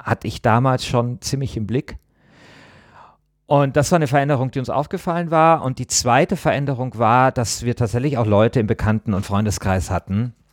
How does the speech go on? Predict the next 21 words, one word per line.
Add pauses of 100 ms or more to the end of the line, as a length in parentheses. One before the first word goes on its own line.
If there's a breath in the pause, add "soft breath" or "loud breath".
(560)
äh,
die
dann,
äh, (380)
ja,
zum
Beispiel
an
Chemtrails
geglaubt
haben.
Und
das
war
nämlich
das
Zweite. (500 loud breath)
Während
das
früher
eher